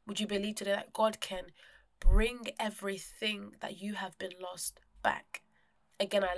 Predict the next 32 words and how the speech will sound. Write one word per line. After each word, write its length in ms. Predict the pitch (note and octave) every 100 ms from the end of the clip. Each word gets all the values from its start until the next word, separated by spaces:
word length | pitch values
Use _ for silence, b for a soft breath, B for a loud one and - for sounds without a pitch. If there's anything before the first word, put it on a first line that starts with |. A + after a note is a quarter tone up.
| F#3+
I 120 | F#3
remember 280 | F#3 G3+ G3
this 200 | F#3 F3
story 400 | - G3 F#3+ F3+
of 140 | F3 - -
Mephibosheth 840 | F#3+ - G#3+ F#3 - F3+ F3 - _
in 140 | G#3 F#3+
the 80 |
Bible. 560 | F3+ F#3 F#3+ F#3 F3+ F3+ _ _ - - _ _ _ _ _ _ - -
And 100 | A3
he 120 | A3
was 140 | G#3+
the 60 | G3
son 160 | - G3
of 100 | E3+
Jonathan, 540 | G3+ G3+ G3 F#3+ G3 B B B -
and 100 | F3+
Jonathan 240 | G3+ G#3+
was 120 | G3
the 60 | -
son 140 | G3
of 160 | G3 -
King 160 | -
Saul, 480 | - - G#3 G3+ G3+ B B B -
and 140 | F#3 F#3
King 160 | F#3
Saul 540 | - - G#3+ G#3 G3+ G3+ b _ -
and 280 | F3 E3+
Jonathan 500 | E3 G#3+ G3+ G3+ G3
began 260 | F#3+ F3+ F#3
to 100 | -
pursue, 600 | - G3+ - G#3+ G#3 G3+